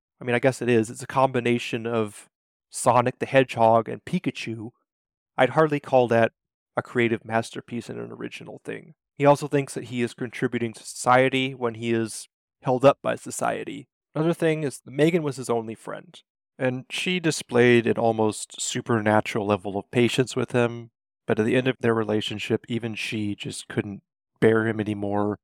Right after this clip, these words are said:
<laughs> and sort of lashed out, which I don't blame her for. And even the mild-mannered Liquid Chris, who was, ended up being a doctor, very talented young man, he was a very talented guy who could imitate Chris's voice, imitate his patterns, his speech patterns.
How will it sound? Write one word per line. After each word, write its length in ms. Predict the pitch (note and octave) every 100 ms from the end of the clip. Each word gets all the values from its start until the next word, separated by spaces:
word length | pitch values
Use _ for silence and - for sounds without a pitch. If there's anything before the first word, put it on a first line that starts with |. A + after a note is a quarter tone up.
| _
<laughs> 100 | -
and 300 | - C3+ - _ _ -
sort 260 | - A2+
of 80 | G#2
lashed 400 | G#2 G#2 G#2+ -
out, 220 | - - _ _ _ -
which 160 | C3+
I 40 | -
don't 140 | D#3
blame 180 | C3 G2+
her 120 | G#2
for. 280 | - - - _ _ _ -
And 120 | D3
even 220 | E3 F3+
the 80 | D3
mild-mannered 840 | C#3+ C3 C3 A2+ A#2 A#2 A2+ A2 _ _ _
Liquid 320 | C3 - A#2
Chris, 520 | - B2+ C#3 - - - _ _ _ _
who 80 | -
was, 400 | A#2+ A2+ - - -
ended 220 | B2+ B2
up 160 | A#2+
being 220 | B2+ A#2+ A2
a 40 |
doctor, 580 | A#2 A#2 - - A#2+ B2
very 180 | A#2+ A#2
talented 480 | - B2+ B2 B2 A2
young 260 | A2+ A2+
man, 400 | A2 A2+ A2+ A#2+ _
he 40 | F3
was 100 | D3
a 40 |
very 300 | C3 C3 D3
talented 540 | - C#3 C#3 C#3 C#3 -
guy 320 | A#2 A#2 A#2
who 380 | A2+ A2+ A2 A2 _ _ _
could 160 | - -
imitate 420 | B2+ C#3 C#3+ C#3
Chris's 420 | C3+ C3 - G#2+
voice, 420 | - C3 C#3 C3+ -
imitate 400 | A#2 A2 B2 A#2
his 160 | A2
patterns, 560 | - - C#3+ C#3+ C3+ -
his 80 | -
speech 340 | - C3+ -
patterns. 600 | B2 A#2+ A#2+ A#2+ B2 -